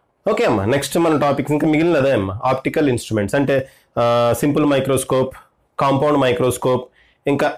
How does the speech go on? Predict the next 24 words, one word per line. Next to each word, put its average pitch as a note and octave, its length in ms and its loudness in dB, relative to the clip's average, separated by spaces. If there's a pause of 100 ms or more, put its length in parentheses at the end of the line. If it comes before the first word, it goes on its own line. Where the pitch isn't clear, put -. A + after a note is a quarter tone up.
(120)
ఐ D3 120 2
గురించి D3+ 380 0
చెప్పుకోవాలి. B2+ 440 0
ఐ B2+ 100 2
గురించి C3+ 280 2
అంటే C3+ 220 0
hyper, C3 400 0
ఆ, A2+ 520 0 (160)
defects C3 340 -2
ఉంటాయి C3+ 220 0
కదమ్మా, B2 260 -4
Defects B2 500 -4
due A#2+ 500 2
to G#2 280 0 (1160)
ఇది A2+ 240 -4 (160)
ఏది A2+ 280 0
మెట్రో, A2+ 440 -2
ఆ, G#2 280 0
myopia, B2 640 2
hypermetropia A#2+ 840 0
అని A#2+ 100 -2
కొన్ని F#3 200 0
defects E3+ 380 -2
ఉంటాయి, A2+ 240 -4